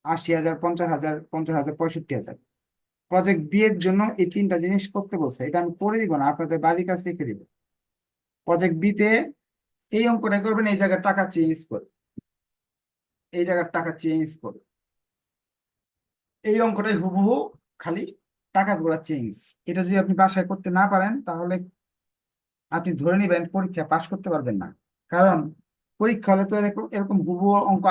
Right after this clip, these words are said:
আসে না, আগে আসতো। যেমন এই অঙ্কটাই আসছে পরীক্ষায়, ম্যানেজমেন্ট অ্যাকাউন্টিং পরীক্ষা একবার আসছিল, আমি কিন্তু এটা কি দিয়ে করাইছি,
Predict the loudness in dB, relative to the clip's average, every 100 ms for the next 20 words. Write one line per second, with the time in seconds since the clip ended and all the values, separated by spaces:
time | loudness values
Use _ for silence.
0 | 2 2 0 2 2 0 -2 -14 -16 _
1 | _ _ -10 -8 -2 0 0 -4 -4 -2
2 | -2 -6 _ _ _ _ _ _ -2 -2
3 | -4 -4 -2 -2 -2 -2 0 -2 0 0
4 | 0 0 -2 -2 -2 0 0 0 0 0
5 | -2 -2 -2 _ _ _ _ _ _ _
6 | _ 0 2 4 2 2 2 2 0 0
7 | 0 2 2 2 0